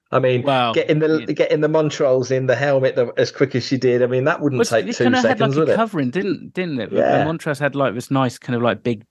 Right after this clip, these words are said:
Speaker 2: kind of, like, bag kind of, like,
Speaker 1: Yeah.
Speaker 2: stuff and that. But yeah, I mean, having, knowing how long it takes me to get into my space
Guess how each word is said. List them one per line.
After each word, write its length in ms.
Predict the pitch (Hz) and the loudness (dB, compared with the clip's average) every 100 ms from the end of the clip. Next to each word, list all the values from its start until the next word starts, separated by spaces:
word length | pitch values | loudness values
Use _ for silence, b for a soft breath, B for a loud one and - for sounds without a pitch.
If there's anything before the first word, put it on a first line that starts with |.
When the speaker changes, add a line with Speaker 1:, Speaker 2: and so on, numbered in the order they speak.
| _ | _
Speaker 2:
kind 120 | - 117 | -2 0
of, 80 | |
like, 300 | 110 110 101 | 0 0 -2
bag 400 | 123 120 113 - - | 0 0 0 -4 -6
kind 200 | 113 107 | -4 -2
of, 100 | 104 | -4
like, 380 | 107 104 85 - _ | -4 -4 -6 -12 _
Speaker 1:
Yeah. 160 | - 311 | 2 4
Speaker 2:
stuff 180 | - - | 2 -6
and 80 | 101 | -10
that. 180 | 104 107 B B B _ | -8 -10 B B B _
But 140 | 139 127 | -4 2
yeah, 280 | 143 120 143 | 2 2 2
I 60 | |
mean, 160 | 156 156 | 2 0
having, 520 | - 190 180 180 151 B B B _ _ _ _ _ | -2 -2 -2 -6 -10 B B B _ _ _ _ _
knowing 300 | 156 170 208 | -2 0 0
how 160 | 175 180 | 0 0
long 140 | 170 | 0
it 100 | 151 | -4
takes 280 | 143 147 - | -4 -4 0
me 200 | 139 143 | 2 2
to 140 | 139 123 | 0 -2
get 200 | 127 117 | -2 -2
into 200 | 117 120 | -6 -4
my 160 | 117 | -4
space 460 | 113 - 104 - | -6 -8 -10 -10